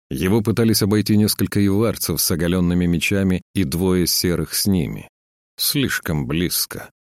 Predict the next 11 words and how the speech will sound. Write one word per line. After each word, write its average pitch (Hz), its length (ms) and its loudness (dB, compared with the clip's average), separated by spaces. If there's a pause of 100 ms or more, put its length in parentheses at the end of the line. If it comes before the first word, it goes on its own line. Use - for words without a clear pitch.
(180)
И 107 80 2
непростые 98 840 0
серые. - 560 -6 (720)
Неподвластные 87 920 0
воздействию 82 840 -2
магии 71 420 -2
дарханов, 76 760 -4 (400)
они 90 240 2
сами 123 360 2
пытались 101 460 0
колдовать. 80 800 -4